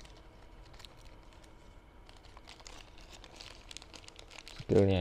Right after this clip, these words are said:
ya. Wow, ini skillnya ini. Ada berapa ini? Banyak ini. Ada lima belas ya,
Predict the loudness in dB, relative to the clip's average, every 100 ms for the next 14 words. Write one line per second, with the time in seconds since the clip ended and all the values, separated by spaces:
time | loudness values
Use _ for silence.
0 | 6 4 0 -6 -16 -18 -18 -18 -18 -18
1 | -18 -18 -18 -18 -18 -18 -18 -18 -16 -16
2 | -16 -18 -20 -20 -18 -16 -14 -14 -16 -16
3 | -16 -12 2 6 8 6 4 4 6 6
4 | 4 4 6 8 6 6 4 -2 -14 -20
5 | -20 -20 -20 -18 -18 -20 -20 -8 0 4
6 | 4 6 6 8 6 6 6 4 4 0
7 | -4 -14 -20 -20 -20 -20 -20 -20 -20 -20
8 | -20 -16 -8 0 4 4 4 2 0 -2
9 | -8 -20 -20 -20 -20 -20 -20 -20 -20 -20
10 | -18 -18 -18 -20 -20 -20 -20 -20 -20 -20
11 | -20 -20 -20 -16 -18 -18 -20 -18 -18 -18
12 | -20 -20 -20 -16 -8 0 6 12 12 12
13 | 10 10 12 12 10 8 6 6